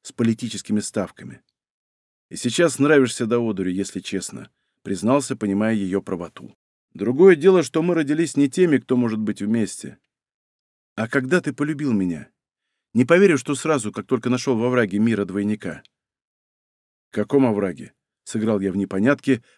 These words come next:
внутренне собравшись. "Даже сейчас темнишь. Там это был ты.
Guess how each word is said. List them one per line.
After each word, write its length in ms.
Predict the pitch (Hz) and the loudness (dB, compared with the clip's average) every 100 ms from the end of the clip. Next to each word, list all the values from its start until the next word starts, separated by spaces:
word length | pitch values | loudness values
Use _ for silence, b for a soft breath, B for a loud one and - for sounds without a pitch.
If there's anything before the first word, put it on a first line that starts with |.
| - | -4
внутренне 460 | 110 127 117 107 | 2 4 4 0
собравшись. 640 | 98 101 92 82 - - - _ _ _ _ _ _ _ _ _ _ _ | 0 -4 -4 -8 -10 -18 -20 _ _ _ _ _ _ _ _ _ _ _
"Даже 280 | - 151 170 | 2 2 2
сейчас 460 | 165 147 151 151 - | -2 -4 0 -2 -2
темнишь. 580 | 127 113 90 78 - _ _ _ _ _ _ _ _ _ - | -2 0 -2 -6 -14 _ _ _ _ _ _ _ _ _ -4
Там 220 | 139 147 | 0 0
это 160 | 131 117 | 0 -2
был 220 | 120 107 | -2 -4
ты. 320 | - 104 85 | -4 -6 -6